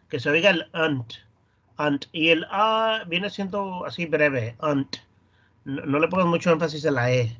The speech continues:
weren't. Es como un amortiguador ahí para unir la R y la N. Eh, tienes un A, un sonido weren't, weren't. Entonces,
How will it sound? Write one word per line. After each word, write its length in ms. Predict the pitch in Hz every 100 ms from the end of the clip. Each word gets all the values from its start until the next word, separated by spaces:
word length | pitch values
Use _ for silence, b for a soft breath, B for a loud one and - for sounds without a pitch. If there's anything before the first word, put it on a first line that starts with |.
| 123
weren't. 880 | 120 139 143 139 131 135 123 113 - b b b b
Es 160 | - 117
como 320 | 180 170 151
un 460 | 139 139 143 147 147
amortiguador 640 | 139 135 120 127 120 131 143
ahí 280 | 139 143
para 240 | 131 147 131
unir 300 | 123 123 135
la 160 | 135 127
R 280 | 131 135 143
y 40 |
la 180 | 127 113
N. 480 | 120 135 131 127 117 b b b b -
Eh, 300 | 123 117 113
tienes 280 | 135 127 117
un 140 | 131 131 -
A, 340 | 135 120 113
un 140 | 127 123
sonido 440 | 143 131 123 127
weren't, 920 | 110 107 127 127 127 127 123 117 113 - -
weren't. 880 | 120 120 120 117 117 120 117 107 110 - - _ _ _ _ _ _ _
Entonces, 480 | 120 117 117 117 117